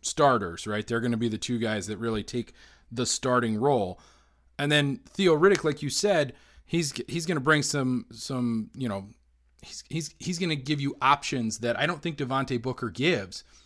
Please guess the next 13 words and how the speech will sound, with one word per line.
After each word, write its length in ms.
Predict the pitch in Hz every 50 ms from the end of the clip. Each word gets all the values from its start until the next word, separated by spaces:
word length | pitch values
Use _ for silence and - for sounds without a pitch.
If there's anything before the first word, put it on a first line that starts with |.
| _ _ _ _ _ _ _ _ _ - -
And 200 | 143 147 147 143
so 460 | - - 151 147 143 139 139 127 - - _ _ _ _ -
you've 200 | 151 156 131 107
got 340 | 120 139 143 160 170 - - _ _ _ _ _ _ _ _ _ _ _ -
a 80 | 143
veteran 360 | 131 139 151 143 - 147 135 117
presence. 460 | - 120 104 95 101 98 98 - -
You've 260 | 117 135 135 127 110
got 380 | 139 143 135 127 127 123 - - - - _ _ _ -
young 300 | 120 139 147 151 156 151
talent. 460 | - - 131 107 101 101 98 98 - -
You've 360 | 123 120 135 143 139 123 120
got, 400 | 147 135 127 120 117 110 -